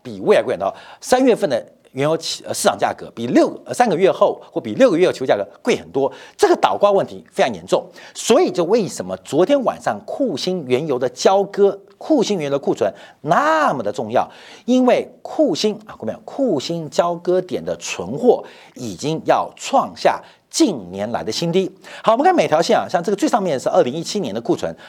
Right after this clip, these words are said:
从一月到年底。那另外包括像绿色，绿色是二零二一年的，像另外像这个浅蓝色是二零一八年，就每一年度，每一个年度。可是我们看到红色线是二零二二年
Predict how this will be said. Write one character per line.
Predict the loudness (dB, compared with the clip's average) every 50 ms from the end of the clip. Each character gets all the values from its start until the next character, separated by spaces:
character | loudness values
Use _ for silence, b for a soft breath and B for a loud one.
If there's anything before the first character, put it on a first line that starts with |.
| B B
从 | -2 0 0 0 -2 -4
一 | -4 -2
月 | 2 4 4 4 4 2 -2 0
到 | 0 0 0
年 | 0 -4 -10 -10 -8
底。 | -10 -10 -12 B B B B B B
那 | 2 2
另 | 4 6 4
外 | 6 4
包 | 4 4 2 2
括 | 4 2 2
像 | 2 2 2 4
绿 | 4 4 4
色， | 2 2 0 0 0
绿 | -4 -2
色 | -2 0
是 | 0
二 | 2 2 2
零 | 2 2 2
二 | 2 2
一 | 2 2
年 | 0 -2 0
的， | 0 0 -2 -2 -6 -16 B B B B
像 | 0 2 2 4
另 | 4 4
外 | 4 4 4
像 | 4 2 0 0
这 | 2
个 | 2 4 4 4 4 2
浅 | 0 -6 -12 -2 0 0
蓝 | 2 2 0
色 | 4 4 4 2 2 B B B B
是 | -8 -4 -4
二 | 0 2 4 2
零 | 2 2 -2 -4
一 | -6 0
八 | 2 2 2 2
年， | 0 -2
就 | -4 -6 -6
每 | -2 0 2 2
一 | 2 2 -2 -6
年 | -4 -4 -4 -2
度， | -4 -6 -8 -4
每 | -4 -2 0
一 |
个 | 0 -2
年 | -2 -4 -6
度。 | -6 -6 -6 -6 B B B B B B
可 | B 2 4
是 | 4
我 | 4
们 | 2 0
看 | 0 0 2
到 | 2 2 0 0 -6
红 | -2 2 2 2 2 2 -2
色 | 2 2 2 2
线 | 4 2 0 0 -2
是 | -8 -10 -10 -10 -2 4
二 | 4 4
零 | 4 4 2
二 | 2 2
二 | 2
年 | 0 -6 -12